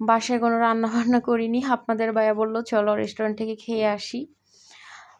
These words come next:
তো আর কি বল, করব, যেই ভাবা সেই কাজ, চলে আসলাম এখানে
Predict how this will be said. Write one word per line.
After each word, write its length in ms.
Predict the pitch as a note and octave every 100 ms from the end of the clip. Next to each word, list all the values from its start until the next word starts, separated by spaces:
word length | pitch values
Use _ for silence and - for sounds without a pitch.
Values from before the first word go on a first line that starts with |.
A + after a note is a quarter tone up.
| _
তো 80 | C#4
আর 180 | C#4 C#4
কি 220 | C4+ C4+
বল, 220 | B3+ B3+ B3
করব, 360 | B3 B3+ A#3+ A#3 B3+
যেই 220 | A#3 A#3+
ভাবা 280 | A#3 A#3 A3+ A#3+
সেই 260 | - B3
কাজ, 240 | A#3 A#3 A#3
চলে 240 | - B3 A#3+
আসলাম 440 | A3+ - A#3 A#3 D4 - _ _ _ _ _ -
এখানে 400 | G#3+ A3+ A3+